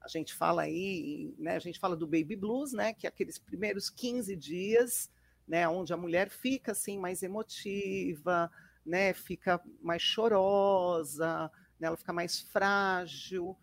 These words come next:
né, mas o baby blues a gente caracteriza aí nos primeiros quinze dias.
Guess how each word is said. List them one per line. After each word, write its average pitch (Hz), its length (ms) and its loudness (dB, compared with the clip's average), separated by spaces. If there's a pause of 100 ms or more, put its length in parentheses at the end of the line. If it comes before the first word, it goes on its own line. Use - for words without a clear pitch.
(160)
né, 196 200 0
mas 190 200 -4
o 202 40 -8
baby 214 320 0
blues 240 260 -4
a 233 80 4
gente 214 240 -8
caracteriza 202 760 -2
aí 208 80 -4
nos 202 140 -8
primeiros 208 460 -6
quinze 220 500 -6
dias. 143 600 -6